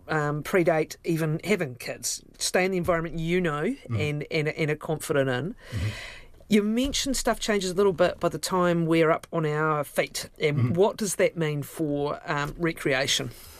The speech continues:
Speaker 2: I, I think, and I, I think this is an area people generally don't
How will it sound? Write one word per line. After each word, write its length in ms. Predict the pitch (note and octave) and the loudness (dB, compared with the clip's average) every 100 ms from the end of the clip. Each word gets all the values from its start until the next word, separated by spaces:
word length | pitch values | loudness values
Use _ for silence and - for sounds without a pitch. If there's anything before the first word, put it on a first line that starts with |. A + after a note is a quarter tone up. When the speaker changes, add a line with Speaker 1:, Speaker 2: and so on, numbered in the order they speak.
| - - - - - - - - - - | -20 -20 -20 -20 -20 -20 -20 -20 -20 -8
Speaker 2:
I, 260 | A3+ - - | -6 -2 -2
I 140 | E3+ F3+ | 0 -2
think, 380 | - G#3+ F#3+ - - - - | -4 -6 -6 -12 -20 -10 -6
and 140 | D#3+ | -2
I, 200 | E3 E3+ | 0 0
I 100 | D3 | 0
think 80 | G3+ | -2
this 140 | F#3+ | -4
is 100 | F#3 | -4
an 100 | E3+ | -2
area 220 | C#3 C#3 C3+ | 0 2 0
people 340 | C3+ B2+ A#2 - | -2 -2 -2 -2
generally 400 | C3 C3 B2 A#2 | 0 2 2 2
don't 300 | A2+ A#2 | 2 0